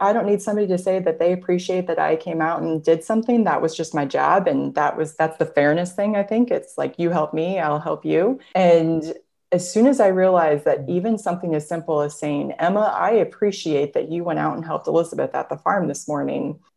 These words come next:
and that that was the first thing out of my mouth when I walked into the office instead of, "Elizabeth, what did your cattle weigh this morning?" which is what my brain wants to do. And then later I'd be like, "Oh, by the way,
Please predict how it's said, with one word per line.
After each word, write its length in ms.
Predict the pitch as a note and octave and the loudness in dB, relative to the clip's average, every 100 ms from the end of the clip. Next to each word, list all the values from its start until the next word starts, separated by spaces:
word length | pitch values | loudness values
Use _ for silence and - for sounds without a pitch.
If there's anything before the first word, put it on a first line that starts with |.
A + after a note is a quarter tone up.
| - | 0
and 120 | F#3+ | 4
that 140 | F3 F3 | 6 6
that 220 | F#3+ A#3 | 6 6
was 120 | A3+ | 4
the 60 | F#3 | 0
first 320 | F#3 F3+ F3+ | 2 2 2
thing 160 | E3+ | 0
out 140 | D#3+ D3+ | 2 2
of 80 | D#3+ | 0
my 120 | D3 | -2
mouth 360 | D3+ D#3 D#3+ | 0 0 -2
when 80 | D3+ | -4
I 100 | C#3+ | -2
walked 300 | D3 D3+ D3+ | 0 0 -2
into 180 | D3 D3 | -8 -6
the 160 | D3+ D3 | 0 2
office 480 | E3 E3+ D3+ D3 | 2 2 0 0
instead 380 | C#3 C#3+ - D#3 | -6 -2 0 2
of, 160 | C#3+ C#3 | 2 0
"Elizabeth, 440 | D3+ G3+ G3 D#3 - | 2 2 4 2 2
what 80 | |
did 120 | E3+ E3+ | 0 0
your 100 | D3+ | -2
cattle 360 | F3+ F#3+ D3+ | 0 2 4
weigh 160 | D3 C#3 | 4 2
this 220 | C3+ - | -2 -4
morning?" 420 | C#3+ C3+ C#3 F3 - - | -4 -2 -4 -6 -6 2
which 140 | G3 | 4
is 120 | F#3 | 6
what 160 | G#3 F#3+ | 6 6
my 140 | D#3 | 6
brain 260 | E3 F#3 D#3+ | 6 4 4
wants 320 | F3 - - | 4 2 -6
to 80 | C3+ | -4
do. 400 | D3 - F#3 - - _ _ - | 0 2 0 -4 -20 _ _ -6
And 180 | E3+ | -2
then 160 | F3+ F3+ | 0 0
later 340 | F3 G#3 E3 | 2 2 2
I'd 80 | D3 | 2
be 120 | D#3+ | 2
like, 160 | D3 D3 | 0 0
"Oh, 140 | F#3+ F3 | 0 0
by 140 | D#3+ | 0
the 100 | D3+ | 0
way, 360 | E3+ D3+ D#3 | 2 2 0